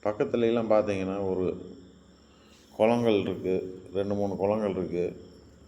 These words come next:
அதாவது மலையிலேருந்து வர்ற தண்ணி, உபரி நீர் பூராமே டைரெக்டாக வந்து அந்த குளத்துல தான் தங்கும். அதனால கிரவுண்ட் வாட்டர் நல்லா சிறப்பா இருக்கும். போருன்னு போட்டா ஒரு முந்நூறு அடியிலே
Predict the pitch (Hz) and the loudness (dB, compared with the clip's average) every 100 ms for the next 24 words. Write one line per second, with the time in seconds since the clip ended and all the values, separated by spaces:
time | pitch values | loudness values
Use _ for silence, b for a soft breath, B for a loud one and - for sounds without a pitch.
0 | B B B B - 95 107 107 104 98 | B B B B -4 2 4 4 0 0
1 | 113 113 110 113 110 104 107 107 98 104 | 2 2 2 2 4 4 4 2 0 -2
2 | 101 - 92 117 110 107 104 95 98 101 | -6 -6 2 4 6 2 -2 0 0 0
3 | 95 95 101 98 107 107 104 98 95 104 | -2 -4 0 2 2 0 0 0 -2 -4
4 | 92 - 104 104 101 98 95 95 87 87 | -4 -2 0 2 0 0 -2 -4 -6 -6
5 | 95 113 - B B B B B - 92 | -8 -8 -14 B B B B B -10 -2
6 | 104 104 98 90 95 92 - - - - | 0 0 0 0 -2 -4 -10 -16 -20 -20
7 | - - 123 135 110 104 92 98 92 98 | -8 4 4 6 6 6 4 -4 -4 0
8 | 104 90 - - - - - - - - | 0 0 -8 -18 -20 -20 -20 -20 -20 -20
9 | - - - - 101 101 101 87 82 85 | -20 -20 -8 0 0 2 2 2 -2 -6
10 | 90 104 - - - B B B B - | -8 -10 -16 -20 -20 B B B B 0
11 | 104 123 131 123 110 113 117 104 101 104 | 8 8 8 2 0 2 2 2 0 -2
12 | 107 104 107 107 | -2 -2 -2 -4